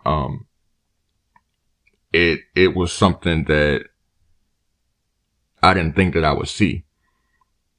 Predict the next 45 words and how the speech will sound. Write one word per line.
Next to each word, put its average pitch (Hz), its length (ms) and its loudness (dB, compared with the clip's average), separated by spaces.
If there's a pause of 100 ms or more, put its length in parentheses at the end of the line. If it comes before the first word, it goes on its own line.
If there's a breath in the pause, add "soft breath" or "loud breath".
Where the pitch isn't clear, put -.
(100)
Because 104 280 2
to 90 80 -2
be 87 140 0
honest 110 320 2
with 87 160 -2
you, 82 240 0
I 85 140 4
didn't 90 260 -2
think 82 380 0
that 73 460 0 (680)
the - 60 -4
book 76 260 -2
would 87 100 -2
be 80 140 -2
that 78 220 -2
successful. 82 540 -2
I 98 40 4
know 95 140 2
people 82 260 -2
have 69 100 -12
asked 69 280 0
for 110 300 2
it. - 80 -6 (200)
At - 260 -2
that 90 260 0
point, 120 380 -2 (360)
when 95 180 2
I 87 100 2
was 80 220 -2
making 87 380 0
it, - 160 -2
it 82 60 0
was 82 140 -4
like, 73 160 0
"All 85 120 4
right, 57 240 -2
but - 180 -10
this 117 200 2
is 107 120 -2
for 90 280 2
all 82 220 2
of 80 60 -4
those 80 200 -2
people 78 480 -6
that 71 380 -2